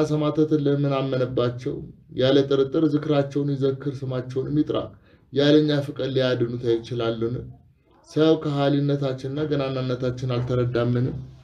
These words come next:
በእኛ ያመነ ማን ተጎዳ? ዝክራችንን ያደረገ ማን ተጎዳ? እነዚህን ይቅር ካላላ-፣ ካላልናቸው ይቅር ባዮች አንባልም።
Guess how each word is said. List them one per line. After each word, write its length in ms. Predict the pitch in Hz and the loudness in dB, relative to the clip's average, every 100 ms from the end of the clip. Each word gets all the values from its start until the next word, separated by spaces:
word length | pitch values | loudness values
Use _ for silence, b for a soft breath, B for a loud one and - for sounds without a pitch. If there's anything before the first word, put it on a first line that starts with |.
| b b b - | b b b 4
በእኛ 300 | 151 165 165 | 6 6 4
ያመነ 440 | 160 156 151 147 170 156 | 4 4 2 2 0 0
ማን 280 | 143 156 147 | 0 0 0
ተጎዳ? 420 | 143 120 113 - 87 - | 0 2 2 0 -6 -6
ዝክራችንን 680 | 123 135 147 143 151 151 143 | -6 0 0 0 -2 -2 0
ያደረገ 440 | 135 139 139 135 147 | 2 2 0 0 -2
ማን 200 | 156 160 | -2 0
ተጎዳ? 380 | 147 123 113 - - - - _ - | 0 2 0 -2 -12 -16 -20 _ -16
እነዚህን 640 | - 139 156 143 127 147 156 | -2 4 6 6 4 -2 -2
ይቅር 240 | 139 147 147 | -4 -4 -6
ካላላ-፣ 440 | 139 131 127 127 120 120 120 | -6 -4 -4 -2 -4 -4 -6
ካላልናቸው 760 | 123 127 131 131 131 127 - 143 | -4 -2 0 0 0 -2 -2 -2
ይቅር 260 | 135 127 131 | -2 -2 -2
ባዮች 420 | 120 117 139 - 131 | 2 2 0 -6 -8
አንባልም። 640 | 131 139 143 127 117 - | -6 -2 2 4 4 0